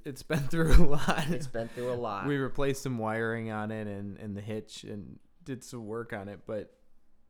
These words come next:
Speaker 1: we used to pack this thing, play shows, and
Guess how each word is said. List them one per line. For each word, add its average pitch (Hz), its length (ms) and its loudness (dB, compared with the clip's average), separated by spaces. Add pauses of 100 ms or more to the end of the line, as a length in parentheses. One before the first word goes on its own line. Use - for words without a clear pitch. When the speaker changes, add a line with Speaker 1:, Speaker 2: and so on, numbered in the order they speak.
Speaker 1:
we 131 80 -10
used 131 160 -12
to 139 60 -14
pack - 360 -6
this 131 160 -10
thing, 101 480 -14 (720)
play 131 220 -6
shows, 110 680 -8 (760)
and 104 480 -10